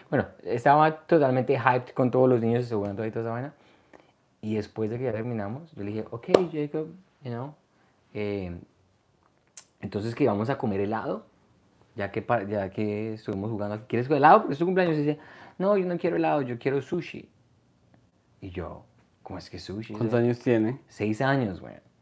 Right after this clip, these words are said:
Speaker 1: Me dijo, "Así, sí, estoy hablando mierda de sushi". Y, y mi esposa me mira a mí y dice, "¿Qué?". Y dice, "Sí, porque es que mañana yo tengo mi cumpleaños, tengo mi torta,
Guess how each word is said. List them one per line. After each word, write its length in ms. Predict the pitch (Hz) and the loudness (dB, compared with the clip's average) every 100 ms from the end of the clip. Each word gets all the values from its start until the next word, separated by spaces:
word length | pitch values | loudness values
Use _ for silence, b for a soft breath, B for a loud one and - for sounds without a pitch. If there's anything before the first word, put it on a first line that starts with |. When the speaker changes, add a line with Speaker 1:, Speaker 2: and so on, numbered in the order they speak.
| _ _ - - _ - | _ _ -20 -20 _ 0
Speaker 1:
Me 120 | 120 | 2
dijo, 180 | 131 160 | 10 10
"Así, 240 | - 220 | 10 6
sí, 120 | 165 | 6
estoy 220 | 175 180 | 8 12
hablando 360 | 190 180 180 175 | 12 12 12 8
mierda 240 | 180 175 165 | 6 6 6
de 100 | 160 | 4
sushi". 520 | - 214 202 240 - _ b b b b | 4 4 4 -4 -10 _ b b b b
Y, 280 | 147 160 151 | 2 6 6
y 40 | |
mi 140 | 143 | 6
esposa 320 | 117 - 107 110 | 6 4 4 6
me 120 | 131 | 4
mira 240 | 110 101 | 4 4
a 20 | |
mí 200 | 110 113 110 | 4 2 2
y 60 | 113 | 0
dice, 260 | 104 87 - | -4 -6 -8
"¿Qué?". 420 | 90 90 143 175 b b - | -8 -4 -4 -4 b b -6
Y 60 | |
dice, 340 | 107 104 104 98 _ _ _ | -4 -2 -4 -6 _ _ _
"Sí, 160 | - 220 | -2 0
porque 180 | 208 147 | 2 0
es 60 | |
que 60 | 165 | 0
mañana 300 | 190 151 143 | 2 2 2
yo 100 | 151 | 2
tengo 200 | 160 156 | 0 -2
mi 100 | 160 | -4
cumpleaños, 640 | 156 135 123 120 127 127 | -4 -2 0 2 0 -2
tengo 200 | 123 120 | -4 -4
mi 100 | 123 | -2
torta, 680 | 110 120 120 120 120 120 123 | -2 0 0 0 0 0 -2